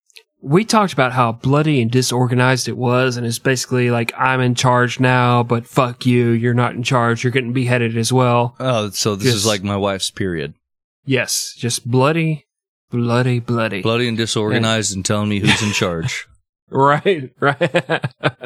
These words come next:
Speaker 1: <laughs> "Bring me and my boyfriend some chocolate." <laughs>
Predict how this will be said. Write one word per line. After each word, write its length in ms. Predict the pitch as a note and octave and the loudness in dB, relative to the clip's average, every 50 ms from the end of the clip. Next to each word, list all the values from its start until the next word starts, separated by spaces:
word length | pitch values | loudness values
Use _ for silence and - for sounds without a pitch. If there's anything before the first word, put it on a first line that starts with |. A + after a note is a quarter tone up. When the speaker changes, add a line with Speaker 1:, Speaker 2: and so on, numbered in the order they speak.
| B2+ - _ | -18 -16 _
Speaker 1:
<laughs> 880 | F#3 G#3 A3 A#3 A#3 A3 G3+ F3+ D#3 - _ _ - C#3+ C#3+ - - - | -12 -10 -8 -6 -6 -8 -8 -10 -12 -16 _ _ -20 -20 -20 -20 -8 -6
"Bring 280 | C3 B2+ E3 G3+ A#3+ A3+ | -2 0 0 0 2 2
me 100 | A3 G#3 | 2 2
and 100 | G3 G3 | 2 2
my 120 | F#3+ F3+ E3+ | 2 2 2
boyfriend 480 | D#3+ E3 F3+ F3+ - - E3+ D#3+ D3+ | 2 2 2 2 2 0 0 0 0
some 160 | B2+ C#3 B2 | 0 -2 -2
chocolate." 500 | A2+ - - G3+ G#3 G3+ E3+ - D3+ - - - - - - - - - - - - - | 0 2 2 2 2 2 0 -4 -8 -10 -4 -2 -2 -2 0 -2 -4 -4 -4 -6 -6 -4
<laughs> 100 | - - | -4 -4